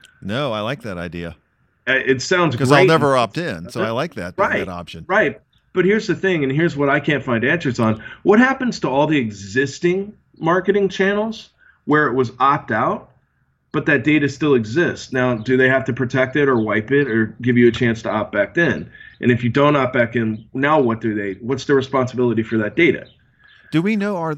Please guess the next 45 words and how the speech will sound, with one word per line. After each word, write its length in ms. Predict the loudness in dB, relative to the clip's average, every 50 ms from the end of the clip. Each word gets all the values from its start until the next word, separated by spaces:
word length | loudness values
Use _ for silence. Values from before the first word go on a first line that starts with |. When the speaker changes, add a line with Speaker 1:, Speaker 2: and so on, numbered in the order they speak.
| -8 -8
Speaker 1:
are 160 | -6 -6 -6
there 260 | -4 -4 -6 -6 -6
actual 440 | -10 -10 -10 -12 -12 -14 -12 -12 -12 -10
answers 420 | -8 -8 -8 -8 -8 -10 -12 -12 -10
to 160 | -10 -8 -8
these 180 | -6 -8 -10 -10
questions? 480 | -10 -10 -10 -10 -10 -10 -12 -12 -10
I 60 | -10
mean, 180 | -8 -8 -8 -8
are 80 | -8 -10
the 100 | -10 -10
regulations 720 | -10 -10 -10 -8 -8 -8 -6 -8 -8 -8 -8 -10 -8 -8
that 120 | -8 -8
are 80 | -8 -10
being 400 | -8 -8 -8 -8 -6 -8 -10 -10
promulgated 720 | -10 -10 -10 -8 -10 -10 -10 -10 -8 -8 -8 -10 -10 -12
in, 240 | -12 -12 -12 -12 -12
in 140 | -10 -10 -8
the 60 | -8
E 160 | -6 -6 -8
U, 360 | -8 -8 -8 -8 -8 -10 -10 _ _ -20 _ _ _ -4
are 160 | 0 0 0 0
these 220 | 0 -4 -6 -6
questions 460 | -6 -6 -6 -4 -4 -6 -10 -10 -10
answered 420 | -10 -10 -8 -8 -8 -8 -10 -8 -8
and 120 | -10 -10
companies 460 | -10 -12 -12 -10 -10 -10 -10 -10 -10
here 260 | -10 -10 -8 -8 -8
have 140 | -8 -10 -12
just 240 | -8 -8 -10 -8 -8
not 260 | -8 -8 -8 -8 -8
gotten 260 | -10 -10 -10 -10 -10
around 240 | -8 -8 -6 -8 -8
to 40 | -10
figuring 340 | -10 -12 -10 -8 -8 -8 -8
it 100 | -8 -8
out? 200 | -8 -10 -12 -12 -12
Or 200 | -8 -6 -4 -4
is 140 | -4 -6
it 180 | -8 -12 _ -12
the 80 | -14 -12
sort 220 | -12 -10 -10 -10
of 80 | -10 -10
thing 240 | -8 -8 -8 -6
where 260 | -4 -4 -4 -4 -4